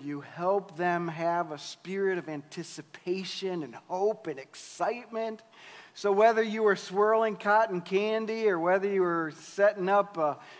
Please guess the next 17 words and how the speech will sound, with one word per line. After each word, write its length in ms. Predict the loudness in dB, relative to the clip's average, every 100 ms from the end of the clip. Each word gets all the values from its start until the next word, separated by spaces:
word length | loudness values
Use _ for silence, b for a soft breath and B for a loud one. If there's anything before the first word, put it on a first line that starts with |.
| B B
an 140 | -2
inflatable 680 | -2 -4 4 6 6 2 2
or 380 | 2 2 2
whether 260 | 0 0 2
you 160 | 2 2
were 140 | 0
manning 680 | -2 0 0 0 0 0 0
a 100 | -2
prize 600 | -2 0 2 2 0 -4
table 420 | -6 -2 0 0 -2
or 320 | -2 -2 -4
whatever 380 | -4 -4 -4 -4
you 120 | -6
did, 400 | -6 -6 -8 -8
wow, 300 | -10 -10 -14 _ -20 -12
thank 400 | -8 -8 -12 -16
you. 140 | -20